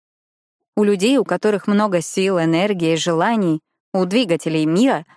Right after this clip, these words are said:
налажен правильный баланс и контакт между их субличностями —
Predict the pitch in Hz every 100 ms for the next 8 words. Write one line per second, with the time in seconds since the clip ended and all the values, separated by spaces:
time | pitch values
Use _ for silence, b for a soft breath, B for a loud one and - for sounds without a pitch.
0 | b b b _ 214 240 247 226 180 160
1 | - 196 220 202 196 185 185 165 156 -
2 | - - 180 180 214 - 175 165 160 170
3 | 180 - - - 185 196 233 - 160 -
4 | 165 160